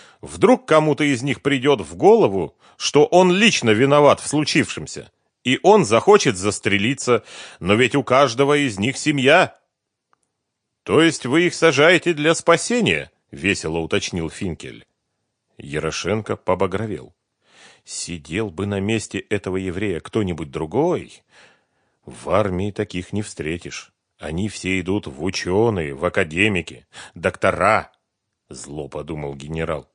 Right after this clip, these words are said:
но сдержался. Он знал, кто такой Финкель, и понимал, что здесь не место для споров с академиком. «Мы должны разобраться»,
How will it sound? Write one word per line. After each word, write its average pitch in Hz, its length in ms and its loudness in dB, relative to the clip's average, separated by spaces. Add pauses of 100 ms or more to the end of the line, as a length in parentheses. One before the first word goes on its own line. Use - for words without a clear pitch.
но 85 300 -8
сдержался. 95 800 -4 (380)
Он 92 280 -2
знал, 101 340 -4
кто - 240 -10
такой 78 340 -8
Финкель, 80 580 -12 (440)
и 90 160 -2
понимал, 87 760 -4
что - 260 -6
здесь - 480 -10
не 85 160 -6
место 101 400 -2
для 78 160 -6
споров 82 420 -4
с - 220 -16
академиком. 71 880 -8 (920)
«Мы 113 420 0
должны 113 760 0
разобраться», 101 1200 2